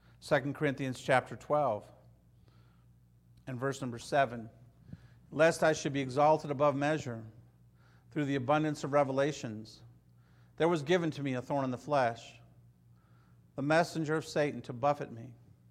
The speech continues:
lest I should be exalted above measure." You know,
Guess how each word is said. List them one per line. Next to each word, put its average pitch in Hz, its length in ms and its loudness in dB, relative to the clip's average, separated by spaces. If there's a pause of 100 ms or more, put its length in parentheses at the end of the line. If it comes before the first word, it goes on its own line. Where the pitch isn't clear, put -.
(680)
lest 156 240 4
I 151 80 4
should 143 180 -4
be 143 100 -4
exalted 123 760 0 (1500)
above 135 300 2
measure." 120 460 -2 (1400)
You 127 60 -12
know, 113 260 -12